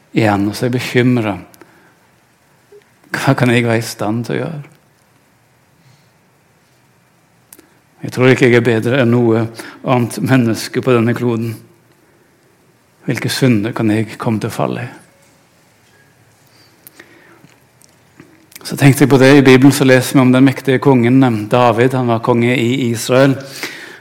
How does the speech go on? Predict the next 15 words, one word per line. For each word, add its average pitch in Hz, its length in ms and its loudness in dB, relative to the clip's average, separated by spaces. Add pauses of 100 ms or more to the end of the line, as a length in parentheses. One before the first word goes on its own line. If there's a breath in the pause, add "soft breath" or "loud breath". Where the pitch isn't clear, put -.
(100)
og 117 120 -2
han 143 200 8
ønsket 147 280 4
å 143 60 4
leve 139 240 4
rett 120 240 -4
med 117 120 -2
Gud. 104 260 -6 (1700 soft breath)
Men 120 100 -10
så 131 120 -6
står 143 260 2
det 139 80 4
det 135 160 6
en 131 180 4
natt, - 360 -4